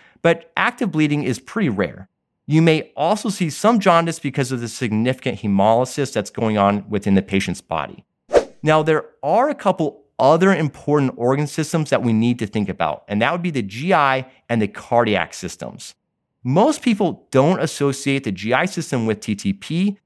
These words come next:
but about seventy percent will have G I symptoms, and that could be abdominal pain, nausea, vomiting, even diarrhea. Over twenty percent of patients with T T P can also have chest pain.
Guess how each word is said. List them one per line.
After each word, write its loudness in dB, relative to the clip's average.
but 2
about 0
seventy 0
percent -2
will -2
have -2
G -4
I 2
symptoms, -8
and 2
that 0
could -8
be -2
abdominal 0
pain, -4
nausea, 2
vomiting, 0
even -2
diarrhea. -2
Over 4
twenty 0
percent 0
of -4
patients -4
with -4
T -8
T -8
P -2
can -2
also 0
have 0
chest -4
pain. -10